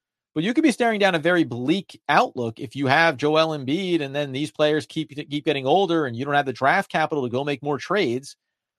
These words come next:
But that would keep them ahead of them as well. If the Miami Heat don't get 'em, I don't know what that team is coming this year. Still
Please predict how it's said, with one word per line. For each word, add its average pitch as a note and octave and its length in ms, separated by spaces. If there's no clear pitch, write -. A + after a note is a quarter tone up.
But F#3+ 80
that B3+ 140
would A#3 100
keep G3+ 180
them E3+ 100
ahead C#3+ 220
of B2+ 80
them B2 140
as G#2 120
well. G2+ 300
If C#3+ 100
the E3 80
Miami G3 280
Heat G#3 280
don't D#3 220
get E3+ 220
'em, A2+ 220
I D#3+ 140
don't A3 200
know F3+ 140
what G3+ 140
that F3 160
team G3+ 220
is F3 100
coming D3 200
this A#2 120
year. C3 180
Still C#3 420